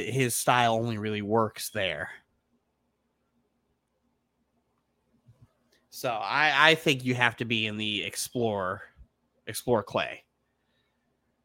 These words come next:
and see what you get. 'Cause, again, Clay has not been Clay since he's been back. And he's making a whole lot of money to be Klay Thompson when he's not Klay Thompson.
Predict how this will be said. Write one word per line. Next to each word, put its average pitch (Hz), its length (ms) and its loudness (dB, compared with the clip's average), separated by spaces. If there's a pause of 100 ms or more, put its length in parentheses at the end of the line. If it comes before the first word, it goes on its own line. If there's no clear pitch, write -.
(120)
and 113 100 -12
see 139 120 -6
what 117 80 -2
you 113 80 -8
get. 117 340 -2
'Cause, 107 520 -6
again, 113 400 0
Clay 127 260 2
has 113 260 2
not 127 240 6
been 127 140 4
Clay 104 640 4 (560)
since - 840 -2
he's 123 280 -2
been 107 180 -4
back. 82 400 -6 (920)
And 110 80 -12
he's 123 140 -4
making 117 220 0
a 95 40 -4
whole 143 200 8
lot 151 180 10
of 151 60 6
money 143 500 6 (220)
to 139 100 -4
be 143 160 4
Klay 135 240 2
Thompson 139 420 0
when 110 80 -6
he's 110 100 -8
not 113 200 -4
Klay 101 180 -10
Thompson. - 480 -16